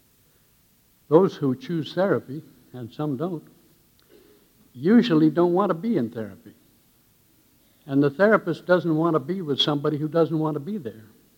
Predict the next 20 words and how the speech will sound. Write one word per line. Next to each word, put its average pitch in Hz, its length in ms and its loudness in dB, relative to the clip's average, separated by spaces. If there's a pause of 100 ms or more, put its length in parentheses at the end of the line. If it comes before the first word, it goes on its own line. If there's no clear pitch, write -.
(1400)
So - 280 4
that's 190 300 0
what 175 240 -4
contemporary 156 640 -2
therapy 156 500 0
is 135 80 -6
becoming, 131 540 -10
two 180 180 -10
people 175 320 -8
who 175 160 -8
don't 170 220 -2
want 160 160 -2
to 156 40 -2
be 160 160 -10
together. 120 640 -12 (2250)
The 147 100 -2
clients 214 460 2
from 151 180 0
the 135 80 -2
courts - 600 -2